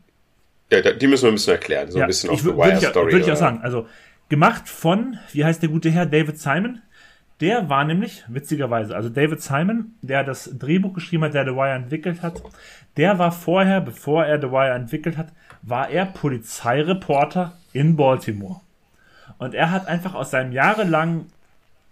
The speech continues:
Speaker 2: Arbeiten als Polizeireporter, also als Journalist, der vor allen Dingen polizeiliche Arbeit begleitet hat, Fälle, echte Fälle begleitet hat, diese Serie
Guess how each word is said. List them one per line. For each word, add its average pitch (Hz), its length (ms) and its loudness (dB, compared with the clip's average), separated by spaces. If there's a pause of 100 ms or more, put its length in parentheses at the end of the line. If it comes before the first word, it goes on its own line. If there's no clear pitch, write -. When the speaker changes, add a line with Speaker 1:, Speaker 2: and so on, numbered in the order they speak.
(220)
Speaker 2:
Arbeiten 165 460 0
als 120 100 -10
Polizeireporter, 170 920 0
also 110 200 -2
als 110 180 -10
Journalist, 123 480 -4
der 127 140 -4
vor 123 160 -2
allen 123 80 -4
Dingen 123 120 -10
polizeiliche 123 560 -8
Arbeit 151 220 -2
begleitet 135 300 -2
hat, 127 160 -4 (160)
Fälle, 147 600 2 (140)
echte 156 280 -2
Fälle 139 300 -2
begleitet 131 480 -4
hat, 143 200 -6 (580)
diese 165 220 2
Serie 139 580 0